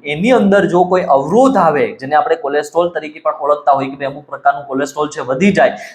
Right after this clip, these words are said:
તો એ આપણા શરીરમાં લોહીની અવર જવરને રોકી શકે અને પ્રવાહને, અ, અવ-, પ્રવાહના અવરોધને દૂર કરવાનું કામ છે અર્જુનની છાલનો પાવડર અથવા એની છાલ કરે છે.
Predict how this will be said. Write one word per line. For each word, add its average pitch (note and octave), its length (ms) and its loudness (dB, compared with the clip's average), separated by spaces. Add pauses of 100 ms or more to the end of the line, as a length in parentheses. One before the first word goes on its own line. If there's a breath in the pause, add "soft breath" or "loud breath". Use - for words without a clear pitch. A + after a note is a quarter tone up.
(100)
તો - 220 0
એ F3 320 4
આપણા D3 320 0
શરીરમાં D#3 600 -4
લોહીની C#3+ 360 -6
અવર D3 200 0
જવરને C#3+ 400 -4
રોકી A#2 340 -6
શકે F3 400 0
અને D3+ 100 -4
પ્રવાહને, E3+ 800 0 (260)
અ, B2 40 -4 (460)
અવ-, B2+ 260 -2
પ્રવાહના E3 480 2
અવરોધને F#3+ 680 2
દૂર F#3+ 420 -4
કરવાનું D#3 420 -2
કામ C3+ 240 -2
છે E3 340 -10
અર્જુનની F3 760 -2
છાલનો D#3 500 -2
પાવડર C#3+ 380 -2
અથવા C#3+ 200 -6
એની D3 180 -8
છાલ A#2 320 -2
કરે G2 280 -10
છે. - 180 -20